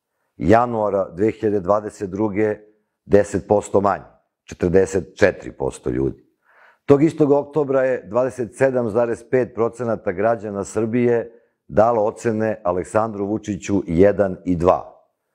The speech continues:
Danas je njihov broj trideset osam zarez devet posto. Nekad je razlika bila dvadeset sedam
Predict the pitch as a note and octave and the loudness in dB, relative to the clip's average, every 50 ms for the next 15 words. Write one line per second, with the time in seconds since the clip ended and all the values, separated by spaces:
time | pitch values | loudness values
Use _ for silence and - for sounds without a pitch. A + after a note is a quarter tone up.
0 | _ _ - C2+ C#2 G#2 A2+ A#2+ A#2+ A#2 A2+ - - - _ _ _ _ E2 F2 | _ _ 0 4 4 4 4 2 0 -4 -4 -8 -14 -20 _ _ _ _ 0 2
1 | F#2+ F#2+ G2+ A2+ A#2+ - - A2+ G#2 F2+ G2+ G#2+ A2 A2 A2 G2 - - _ _ | 2 4 2 0 0 0 -2 -4 -2 0 0 0 2 0 0 -2 -6 -12 _ _
2 | _ _ _ G#2 G#2 A2 G#2+ - - G2+ - - A2 A2 G#2 - - G#2+ G2+ G2 | _ _ _ 0 2 2 0 0 -4 -8 -2 0 0 0 0 -2 -4 -4 -4 -4
3 | - - E2+ F#2 F#2 F#2 F2+ D#2+ D2 G2+ G2 F2 D2+ - - - C2+ A#1+ - - | -6 -4 -2 -2 -2 -2 -4 0 0 0 0 0 -2 -8 -10 -12 -12 -12 -12 -14
4 | _ _ _ _ _ _ _ _ - - - _ - F#2 G2+ B2 C3+ - - C3+ | _ _ _ _ _ _ _ _ -20 -20 -20 _ 0 4 4 4 4 4 2 2
5 | B2 B2 B2+ B2 B2+ B2+ B2+ A#2 A2+ C3 A#2+ F2 - - D#2+ - - _ _ _ | 2 4 2 4 2 2 0 -2 -6 -8 -10 -8 -8 -10 -10 -10 -12 _ _ _
6 | _ _ _ _ _ - C#2 D2 A2 B2 B2 B2 A#2+ A2+ - - - - E2 D2+ | _ _ _ _ _ -4 2 4 6 6 6 4 2 0 -2 -6 -14 -16 -10 0
7 | G2+ A2+ B2 C3 C3+ A#2+ - B2+ G2+ - - D3 C#3+ B2 A#2+ A2 | 2 2 2 2 0 -4 -6 -8 -10 -2 0 0 2 2 0 -2